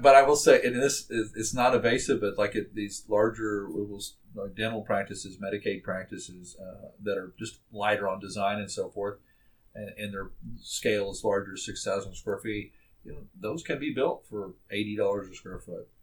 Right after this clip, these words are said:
or, or seventy-eight dollars a square foot. But if you're building a twenty-five hundred square foot space in a, in a, in a suburban area, a new center and so forth, these averages, uh,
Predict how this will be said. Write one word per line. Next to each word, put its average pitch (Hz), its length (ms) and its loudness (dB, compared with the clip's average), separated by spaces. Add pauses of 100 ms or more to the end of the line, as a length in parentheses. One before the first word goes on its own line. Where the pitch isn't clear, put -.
(140)
or, - 140 -16 (140)
or 95 160 -16 (160)
seventy-eight 98 500 -4
dollars 95 200 -12
a - 20 -18
square 92 160 -12
foot. - 260 -8 (300)
But 120 100 -2
if 113 60 -6
you're 143 100 -2
building 139 240 6
a 104 100 2
twenty-five 117 520 -2
hundred 123 240 -6
square 117 260 -8
foot - 280 -2
space 104 520 -6
in 95 140 -4
a, 90 200 -14
in 98 160 -16
a, - 760 -18
in 101 120 -6
a 92 280 -12
suburban 104 580 0
area, 104 320 -2
a 92 60 -4
new 101 180 -4
center 104 380 -6
and 101 100 -10
so 107 160 -8
forth, 120 300 -6 (400)
these 107 200 -10
averages, 113 680 0 (100)
uh, 95 240 -10